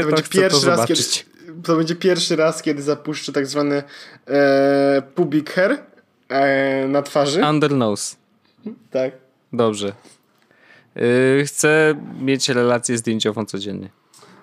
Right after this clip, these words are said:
Speaker 2: <laughs> Dziękuję bardzo. Pozdrawiam.
Speaker 1: Zrobię,
Speaker 2: Do
Speaker 1: zrobię
Speaker 2: następnego
Speaker 1: live,
Speaker 2: odcinka.
Speaker 1: zrobię live stream, e, z tego, jak mi włosy rosną na nosie. <laughs> Znaczy, po, po, po,
Speaker 2: Czekam na to.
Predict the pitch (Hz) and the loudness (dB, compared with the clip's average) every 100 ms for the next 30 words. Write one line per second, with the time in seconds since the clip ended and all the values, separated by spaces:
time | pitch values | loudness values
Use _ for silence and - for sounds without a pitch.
0 | _ - - - - - - - _ _ | _ -4 -4 -6 -10 -14 -18 -20 _ _
1 | - - - - 135 143 156 185 175 160 | -20 -16 -14 -10 -2 -2 0 2 4 2
2 | 147 156 156 151 - - - - 165 139 | 2 2 0 -2 -16 -20 -20 -4 -2 0
3 | 131 127 127 123 339 294 147 160 180 156 | 0 0 0 0 -2 -4 -4 0 2 4
4 | 156 170 151 135 135 - 104 151 170 165 | 4 4 4 4 2 0 -4 -2 0 2
5 | 165 170 170 156 156 156 - 143 143 143 | 2 0 -2 -2 0 0 -2 0 2 2
6 | 147 143 - 147 151 139 147 135 139 - | 2 0 -2 0 0 0 -4 -2 -4 -2
7 | 131 123 151 135 135 139 - - 160 240 | -2 0 0 0 2 2 0 0 0 0
8 | 170 170 - - 214 175 220 190 220 202 | 0 2 0 0 -2 0 0 0 -2 -4
9 | 175 165 170 185 - - - _ - _ | -8 -10 -4 -4 -6 -16 -20 _ -20 _
10 | _ _ - 427 269 - - 214 220 - | _ _ -18 -16 -16 -14 -2 0 2 2
11 | 175 180 165 175 175 170 | 0 -2 0 -2 -2 -4